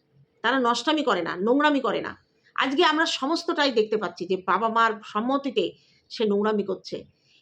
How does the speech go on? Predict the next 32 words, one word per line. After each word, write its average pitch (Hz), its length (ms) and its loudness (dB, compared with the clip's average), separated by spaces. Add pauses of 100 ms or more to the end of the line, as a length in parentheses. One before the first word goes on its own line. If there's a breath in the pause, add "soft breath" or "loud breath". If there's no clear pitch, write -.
(140)
বাবা 262 280 4
মা, 330 340 4 (180)
বাবা 220 360 2
মা 254 260 6
সঙ্গে 339 340 2
আছে, - 440 0 (280)
সে - 200 -2
ফোকলাকে 262 460 -2
সঙ্গে 247 300 -2
নিয়ে 277 260 -2 (300 loud breath)
টুরিস্ট 370 340 4
বাসে 226 220 0
ঘুরে 208 200 4
বেড়াচ্ছে। 185 480 -4 (540)
তাহলে 240 260 0
তাদের 240 260 0
কি 294 120 -4
বলবে? 196 320 -4 (300)
তাদের 233 220 2
নোংরা 262 300 4
পরিবার 269 340 -2
ছাড়া 269 160 -2
কি 302 180 0
পরিবার 233 340 0
বলবে? 175 300 -4 (180 soft breath)
আর 185 100 -4
সেই 226 280 2
পরিবারে 208 420 2
এসে 190 180 -4
কিষাণু 233 380 -8
মানুষ 190 320 -6
হবে 110 240 -10